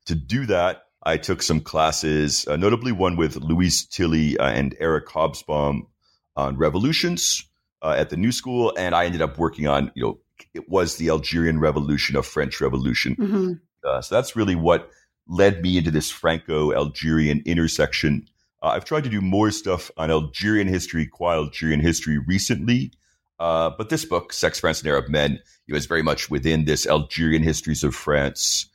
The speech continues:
Speaker 1: uh, discussion that have intrigued me, you know, since I began graduate school.
Speaker 2: So, Todd, I think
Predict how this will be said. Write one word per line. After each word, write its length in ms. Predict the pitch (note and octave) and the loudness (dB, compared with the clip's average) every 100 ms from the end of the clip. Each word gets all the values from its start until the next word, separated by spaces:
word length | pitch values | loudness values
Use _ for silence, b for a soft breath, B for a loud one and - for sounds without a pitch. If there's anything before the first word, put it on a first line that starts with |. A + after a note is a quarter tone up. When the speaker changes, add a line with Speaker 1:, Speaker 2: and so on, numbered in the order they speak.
| _ _ _ C#2 | _ _ _ -2
Speaker 1:
uh, 140 | C#2 | -2
discussion 560 | C2 - - D2+ - C2+ | -2 -4 0 0 0 0
that 120 | B1+ | 2
have 120 | C2 - | 0 -2
intrigued 460 | C#2+ - C#2+ A#1+ C2 | -4 0 -2 0 0
me, 100 | C2+ | 2
you 180 | C2+ - - | 0 -4 -18
know, 80 | - | -16
since 300 | - C#2 C2+ | -6 0 0
I 60 | |
began 300 | B1 A#1+ A1 | 0 -4 -6
graduate 380 | B1 B1+ A#1+ B1+ | -2 -2 -2 -8
school. 320 | - A1+ A1 b b b b b | -10 -12 -12 b b b b b
Speaker 2:
So, 440 | - D4+ C4+ C4 | -4 0 0 -2
Todd, 400 | C4 - C#4+ C4+ | -6 -6 -2 -2
I 100 | B3 | -4
think 320 | A#3 C#4 C#4 | -4 -2 -2